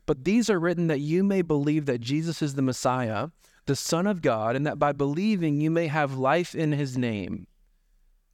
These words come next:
So all that we've read today, the, the moments of Jesus' words himself, "The great I am, coming to be the bread of life for you," is so that in John's word, that by believing you may have life in his name.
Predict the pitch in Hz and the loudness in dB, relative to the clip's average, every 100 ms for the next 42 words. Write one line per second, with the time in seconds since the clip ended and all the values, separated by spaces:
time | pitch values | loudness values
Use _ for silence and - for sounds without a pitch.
0 | _ _ _ - 165 _ 160 175 226 226 | _ _ _ -2 -2 _ 4 4 4 2
1 | 214 170 175 190 180 214 175 113 110 123 | 0 2 2 2 0 0 0 0 0 0
2 | 143 156 156 165 196 180 147 117 165 202 | 0 0 2 2 0 -2 -6 -4 -2 -2
3 | 196 208 165 156 165 170 170 151 - 156 | 0 -2 0 0 0 0 -2 -2 0 2
4 | 151 104 - - _ _ _ _ _ _ | 2 -2 -8 -20 _ _ _ _ _ _
5 | _ - 143 143 147 175 220 208 180 196 | _ -6 -4 -4 0 2 2 2 2 2
6 | 180 165 131 110 143 208 208 _ _ _ | 0 0 -2 -2 -2 -4 -6 _ _ _
7 | _ _ - - 190 214 208 - 170 165 | _ _ -8 0 2 4 2 0 -2 0
8 | 147 151 180 180 180 175 - 175 135 110 | 0 2 0 2 0 0 -2 -2 0 -2
9 | 110 151 _ _ - 147 - 175 170 170 | -4 -6 _ _ -4 -4 0 0 0 -2
10 | - 160 151 165 190 233 220 165 160 170 | -4 -2 0 2 4 4 2 0 0 0
11 | 190 175 - 156 147 151 147 180 220 170 | 2 0 -2 0 2 2 0 2 2 2
12 | 151 156 160 160 156 143 143 139 - 131 | 2 2 2 2 0 0 0 0 0 -2
13 | 120 120 113 104 120 | 0 -2 -2 -2 -4